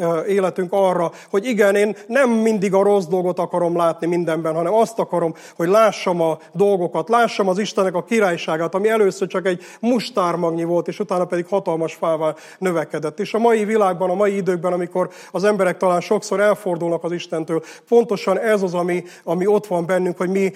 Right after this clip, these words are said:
megtapasztaltuk az Istennek a szeretetét, megtapasztaltuk az Istennek a kegyelmét, és azt akarja Isten, hogy az ő tanúi legyünk, és azt akarja Isten, hogy ezt hirdessük az emberek felé. Amen.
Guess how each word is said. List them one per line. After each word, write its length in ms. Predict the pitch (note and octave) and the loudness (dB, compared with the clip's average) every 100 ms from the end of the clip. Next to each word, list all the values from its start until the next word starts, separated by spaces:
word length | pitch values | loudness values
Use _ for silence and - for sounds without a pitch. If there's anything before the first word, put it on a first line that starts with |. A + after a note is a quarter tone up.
| - | -8
megtapasztaltuk 960 | - A3 A3 G3 F#3 F3 E3+ E3+ D#3+ F3+ | 0 0 2 -2 -2 -4 -2 -4 -4 -4
az 100 | F3+ | -4
Istennek 340 | F#3+ F#3 E3+ | -4 -4 -4
a 60 | E3+ | -4
szeretetét, 600 | - G#3 F3+ E3+ E3 D#3 | -2 0 0 -4 -6 -2
megtapasztaltuk 720 | G3+ G3 F#3 F3 D#3+ E3+ E3 | -2 -2 -4 -4 -4 -4 -4
az 100 | E3+ | -6
Istennek 320 | F#3+ - E3+ E3 | -6 -4 -4 -4
a 100 | D#3+ | -4
kegyelmét, 400 | G3 F3 D#3+ D#3 D3+ - - | -4 -2 -2 -4 -6 -12 -16
és 140 | E3+ A#3 | -12 -4
azt 240 | G3 - | -4 -2
akarja 300 | F3 F3 E3 | -4 -2 -4
Isten, 280 | E3 - E3+ | -6 -6 -4
hogy 120 | D#3+ | -2
az 120 | D#3+ | -4
ő 60 | E3 | -4
tanúi 420 | G3+ G#3 F3+ D#3+ | 0 0 0 -2
legyünk, 320 | D#3 D3+ D#3 | -2 -4 -8
és 100 | D#3+ | -6
azt 220 | F#3 E3 | -6 -6
akarja 260 | D#3+ E3 D3+ | -6 -4 -4
Isten, 360 | E3 - E3 D3+ - - | -6 -4 -4 -4 -12 -12
hogy 140 | D#3+ | -4
ezt 200 | F#3 F3 | -4 -4
hirdessük 500 | G3+ F#3 D#3+ - D#3 | -4 -2 -2 -6 -8
az 120 | D#3 | -4
emberek 420 | E3 D#3+ D3+ D3 - | -4 -2 -2 -4 -6
felé. 420 | E3 D3 C#3+ C3+ - _ _ _ | -6 -4 -4 -8 -14 _ _ _
Amen. 440 | E3 D3 C#3 C#3+ | -6 -4 -6 -8